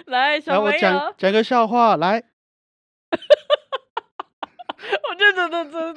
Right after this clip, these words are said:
Speaker 1: 这个超智障的。好，你先讲，
Speaker 2: 不要
Speaker 1: 你先讲。
Speaker 2: 攻击人家，<laughs> 人家还有真人版。
Speaker 1: <laughs> 好了，好了，
Speaker 2: 好。
Speaker 1: 你先讲。嗯。
Speaker 2: 有一天啊，有一个公共厕所。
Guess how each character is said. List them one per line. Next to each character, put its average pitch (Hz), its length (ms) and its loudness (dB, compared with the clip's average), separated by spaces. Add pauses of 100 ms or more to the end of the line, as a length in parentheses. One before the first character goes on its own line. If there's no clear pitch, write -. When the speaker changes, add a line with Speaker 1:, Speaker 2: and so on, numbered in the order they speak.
Speaker 1:
这 339 60 -8
个 311 160 0
超 294 220 4
智 294 320 -12
障 247 360 0
的。 226 220 -12 (320)
好， 233 220 0
你 226 160 -14
先 247 200 -6
讲， 180 220 -6
Speaker 2:
不 180 60 -2
要 208 80 4
Speaker 1:
你 202 80 -2
先 196 80 0
讲。 196 120 -2
Speaker 2:
攻 190 60 -12
击 170 120 -8
人 143 200 -6
家， 139 260 -8 (260)
<laughs> - 320 -10
人 180 140 -2
家 220 120 0
还 208 60 2
有 180 100 2
真 175 240 -4
人 143 180 -4
版。 117 360 -8
Speaker 1:
<laughs> - 100 -20
好 208 180 0
了， 196 200 -2
好 185 80 -6
了， 185 160 -10
Speaker 2:
好。 196 120 -8
Speaker 1:
你 196 80 -4
先 240 140 -2
讲。 175 180 -6 (220)
嗯。 165 200 -12 (440)
Speaker 2:
有 131 120 -4
一 170 60 4
天 190 220 -4
啊， 175 120 0
有 135 140 -4
一 120 40 -8
个 139 100 -4
公 151 260 -2
共 147 180 -4
厕 123 280 -8
所。 - 180 -18